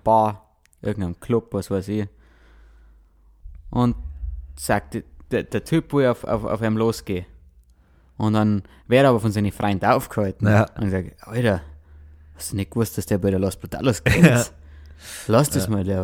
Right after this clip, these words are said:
Speaker 1: „Ah, was soll schon passieren? Ah,
Speaker 2: Ja.
Speaker 1: was soll schon passieren?“
Speaker 2: Ja.
Speaker 1: Geht hier, aber fangt sich halt natürlich die Fotzen seines Lebens, weil jeder Gangmember ist natürlich dazu in der Lage, sie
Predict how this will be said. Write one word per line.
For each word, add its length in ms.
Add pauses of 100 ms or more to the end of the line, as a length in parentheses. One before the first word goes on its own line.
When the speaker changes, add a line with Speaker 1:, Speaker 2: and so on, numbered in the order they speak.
Speaker 1:
„Ah, 500
was 200
soll 140
schon 160
passieren? 340
Ah, 140
Speaker 2:
Ja. 240
Speaker 1:
was 180
soll 140
schon 140
passieren?“ 380
Speaker 2:
Ja. 40
Speaker 1:
Geht 240
hier, 240
aber 240 (800)
fangt 300
sich 80
halt 100
natürlich 320
die 120
Fotzen 420
seines 320
Lebens, 360
weil 320
jeder 220
Gangmember 540
ist 80
natürlich 340
dazu 300
in 120
der 120
Lage, 340
sie 300